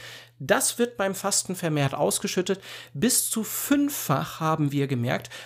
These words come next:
bei, nach achtundvierzig Stunden Fasten. Das ist ein interessantes Thema,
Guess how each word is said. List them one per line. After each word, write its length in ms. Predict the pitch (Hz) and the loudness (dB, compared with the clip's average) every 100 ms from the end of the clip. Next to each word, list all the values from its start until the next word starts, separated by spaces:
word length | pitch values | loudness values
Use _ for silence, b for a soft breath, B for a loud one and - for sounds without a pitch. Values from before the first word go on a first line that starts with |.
| B | B
bei, 160 | 156 160 | -2 0
nach 380 | 156 180 202 - | 2 2 2 0
achtundvierzig 720 | - - 208 - 185 190 185 | 0 0 -2 -2 -4 -4 -2
Stunden 420 | 160 151 170 185 _ | -2 -2 -4 -8 _
Fasten. 580 | - - 156 - - 127 - _ B B B B | -10 -2 2 2 2 -8 -14 _ B B B B
Das 160 | 175 175 | 2 4
ist 140 | 226 | 4
ein 100 | 220 | 4
interessantes 580 | 208 190 180 196 190 175 | 2 2 2 2 2 2
Thema, 280 | - 202 | 4 4